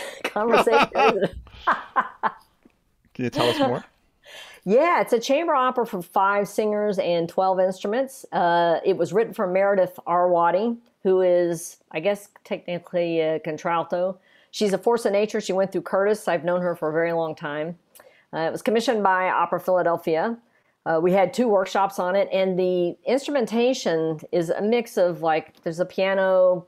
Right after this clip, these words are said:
Speaker 1: one percussionist, some wind strings, a couple of brass, but it uses a lot of extended techniques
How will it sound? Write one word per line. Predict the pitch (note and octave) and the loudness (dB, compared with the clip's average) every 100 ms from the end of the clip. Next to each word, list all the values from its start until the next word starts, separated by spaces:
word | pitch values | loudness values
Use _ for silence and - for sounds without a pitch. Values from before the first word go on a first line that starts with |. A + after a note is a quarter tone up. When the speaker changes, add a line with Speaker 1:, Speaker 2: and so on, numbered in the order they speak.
| - - | -16 -14
Speaker 1:
one | E3 F3+ | -6 -6
percussionist, | E3+ D#3+ F#3+ F3+ F3+ E3+ E3+ | -6 -6 -6 -4 -4 -4 -6
some | D#3 | -6
wind | E3 E3+ E3+ | -4 -4 -4
strings, | - - E3+ E3+ E3+ D3+ | -6 -6 -4 -4 -6 -8
a | |
couple | F3+ D#3+ | -10 -4
of | D3 | -2
brass, | D#3+ D#3+ E3 - _ - _ _ | 0 -2 -2 -8 _ -20 _ _
but | G3 | 0
it | F#3+ | 2
uses | A#3 C4 | 0 0
a | A3 G3 | -2 0
lot | F#3+ G3 | 2 2
of | |
extended | F3 - - F#3+ E3+ | 0 -4 -4 -4 -4
techniques | - F#3 - F3+ C#3+ - | -6 -8 -4 -6 -6 -14